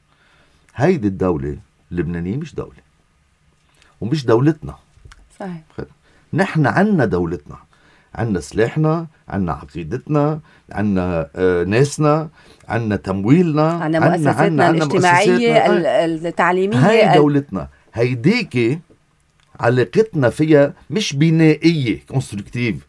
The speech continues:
Speaker 1: يعني أنا عم ساهم ببناء هذه الدولة، ما بتعني له أساسا ولا بده يبنيها. علاقته شو فيها؟ مطلبية، revendicative. فقط أعطيني، أعطيني، الغي لي الضرايب، خفف لي، عمر لي،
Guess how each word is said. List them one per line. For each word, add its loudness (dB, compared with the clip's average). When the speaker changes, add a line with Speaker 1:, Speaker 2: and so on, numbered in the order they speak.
Speaker 1:
يعني -2
أنا 2
عم -4
ساهم 4
ببناء 2
هذه 0
الدولة، -2
ما 2
بتعني 0
له 0
أساسا -4
ولا 2
بده 0
يبنيها. -6
علاقته -4
شو -4
فيها؟ -8
مطلبية، -8
revendicative. -10
فقط -10
أعطيني، -8
أعطيني، -8
الغي -4
لي -4
الضرايب، -6
خفف -8
لي، -10
عمر -4
لي، -8